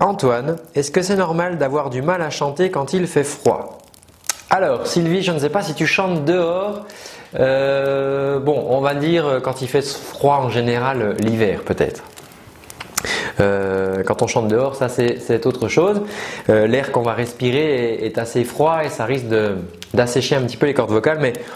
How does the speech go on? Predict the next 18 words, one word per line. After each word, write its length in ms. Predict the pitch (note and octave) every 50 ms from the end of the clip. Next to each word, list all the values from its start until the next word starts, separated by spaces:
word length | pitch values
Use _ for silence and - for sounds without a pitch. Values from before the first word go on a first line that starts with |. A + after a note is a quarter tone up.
| - - -
on 80 | A#2
va 100 | A#2+ C3+
imaginer 500 | D3+ D#3 D3+ C#3+ C3+ C3+ D3 D3+ D#3 D#3+ D#3
en 160 | C#3+ C3+ C#3
hiver. 320 | D3 D3+ C#3 C3+ A#2 F#2 E2+ F#2+
Est-ce 140 | A2+ -
que 80 | - C3+
c'est 120 | - -
normal 420 | B2+ A#2+ A#2 A#2+ C3 C#3 C#3 C3+ A#2 - -
d'avoir 320 | A2+ A2+ A2 A#2 A#2 A2
du 140 | G#2+ A#2 A#2+
mal 160 | B2+ C3+ C3
à, 180 | A#2 G#2 G2+ G#2 - - - - -
à 80 | G#2
chanter 560 | G#2 - - A#2+ A#2 - C#3 C#3 D3 D3 C#3+ - - - - - - - -
en 120 | B2+ B2+
hiver ? 280 | C3+ C#3 B2+ A2 F2 - - - - - - - - - -
Alors, 300 | - G#3 G#3+ E3 B2+